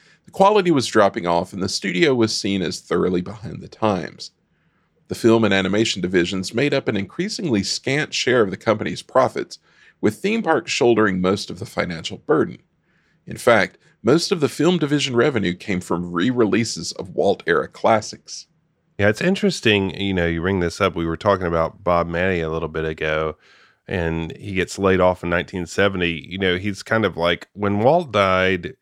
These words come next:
Speaker 2: you know, all these movies, even if they were the comedies, would have some kind of special effects as part of the D N A.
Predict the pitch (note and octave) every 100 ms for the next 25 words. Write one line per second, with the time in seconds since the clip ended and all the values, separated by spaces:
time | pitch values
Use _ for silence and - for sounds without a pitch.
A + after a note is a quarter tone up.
0 | _ - G2 F#2 G#2+ C#3+ E3 D#3 C3 C3
1 | A#2+ G2+ F#2+ A#2+ A#2+ G#2 G2+ G2 F2+ E2+
2 | - A2+ G#2+ F2+ E2+ F2+ E2+ A2+ G#2+ G2+
3 | - G2+ G2+ E2+ - - G2+ - E2+ D#2+
4 | - E2+ - - F2 F2+ E2 - - -
5 | F#2+ F2+ D#2+ E2+ E2 E2 D#2+ D#2+ C2+ -